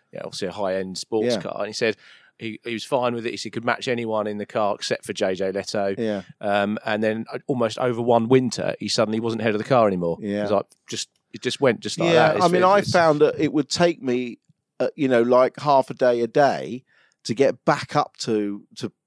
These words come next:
Speaker 2: to being with the car. You know, if you'd had the winter off and your life had been going round at a normal pace, it took you some time to get back up to it. I could do it, but I guess had the limits been stretched any further,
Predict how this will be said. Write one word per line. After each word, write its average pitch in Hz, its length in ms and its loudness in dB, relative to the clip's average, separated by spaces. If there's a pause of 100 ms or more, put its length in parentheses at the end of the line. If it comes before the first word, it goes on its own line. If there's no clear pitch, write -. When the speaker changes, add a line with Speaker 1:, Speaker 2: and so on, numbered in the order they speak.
Speaker 2:
to 123 100 -12
being 123 240 0
with 113 120 -2
the 113 40 -10
car. 110 300 0
You 110 80 -4
know, 123 80 -2
if 123 100 -10
you'd 131 80 -6
had 135 160 -2
the 123 80 -4
winter 123 380 -2
off 76 360 -4 (300)
and 110 160 -6
your 110 140 -2
life 117 260 2
had 95 100 -16
been 107 280 -6 (100)
going 113 240 2
round 107 300 -2
at 110 80 0
a 117 80 -4
normal 110 340 -6
pace, 110 380 0
it - 120 -10
took 170 280 -2
you 147 120 -4
some 117 200 -10
time 131 300 -4
to 107 40 -12
get 104 220 -4
back 120 260 -2
up 139 200 2
to - 260 -8
it. - 180 -6 (300)
I 123 80 2
could 185 340 4
do 165 240 6
it, 92 300 -4 (260)
but 127 140 4
I 139 100 8
guess 143 600 2
had 156 300 0
the 139 100 4
limits 139 340 4
been 120 220 0
stretched 131 420 0
any 120 200 2
further, 123 680 2